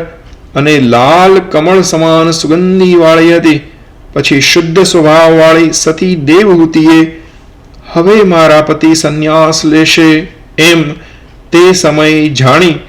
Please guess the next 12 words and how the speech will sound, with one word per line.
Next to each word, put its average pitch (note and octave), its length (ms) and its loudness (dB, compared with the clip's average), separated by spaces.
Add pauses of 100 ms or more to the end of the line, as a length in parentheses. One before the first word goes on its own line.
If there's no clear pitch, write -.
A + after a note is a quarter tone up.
(600)
તે, D3 80 0
એમ D3 360 -4
તે E3+ 180 2
સમયે D#3+ 400 0
જાણી D3 400 0
રહી, D#3 280 2
હૃદયમાં D#3+ 920 0
વ્યાકુળતા F3 680 0
અને E3 160 0
સંતાપ D#3+ 760 -2
હતા, D#3+ 460 0
છતાં G3+ 640 -2